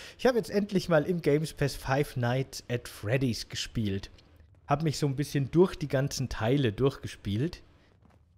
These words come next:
Und, ähm, weil ich einfach mal so ein bisschen die Faszination von damals und den Hype erleben wollte.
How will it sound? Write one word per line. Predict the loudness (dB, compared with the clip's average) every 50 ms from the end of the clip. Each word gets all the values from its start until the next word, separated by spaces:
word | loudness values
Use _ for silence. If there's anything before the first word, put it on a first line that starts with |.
| _ _ _ -20 -20 -20 -20 -20 -20 -12 -6
Und, | -2 0 2 4 4 4 4 4 4 2 2 2 0 -2 -4 -6 -10 -16 -16 -12 -6
ähm, | -2 0 0 2 2 2 2 0 0 0 -2 -2 -2 -4 -4 -4 0
weil | 4 4 4
ich | 4 2
einfach | 0 -2 0 0 0 0
mal | 0 -2 -2 -2
so | -2
ein | -4
bisschen | -4 -4 -4 -2 -2 -2 -2
die | -4 -6
Faszination | -4 -4 -4 -4 -4 -4 -4 -4 -4 -4 -6 -4 -2 -2 -2 -2
von | -2 -4 -4 -4
damals | -4 -4 -4 -4 -4 -4 -6 -6
und | -8 -8 -8
den | -6 -4
Hype | -4 -4 -4 -2 -4
erleben | -4 -4 -4 -4 -6 -6 -6
wollte. | -6 -6 -6 -6 -4 -4 -4 -4 -4